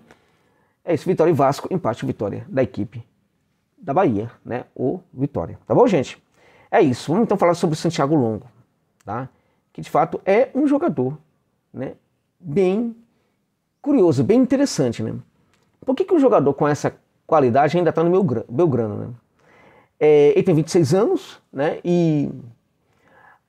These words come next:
assim, o que mais se fabrica na Argentina hoje é volante, tá? E volante com qualidade.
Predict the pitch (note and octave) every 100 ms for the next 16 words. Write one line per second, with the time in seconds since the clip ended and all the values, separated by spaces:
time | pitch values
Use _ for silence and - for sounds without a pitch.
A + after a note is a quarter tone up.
0 | _ _ - E3 C#3+ - - B3+ A#3 B3+
1 | D#4+ A#3 G3 D3 F3 D3+ C#3+ C3 C3+ C3+
2 | F3 F3+ - F3 A3+ - - - - _
3 | _ _ _ _ - A#2 - _ _ _
4 | _ - D3+ F3 E3 F3+ F3 E3 A3+ -
5 | - -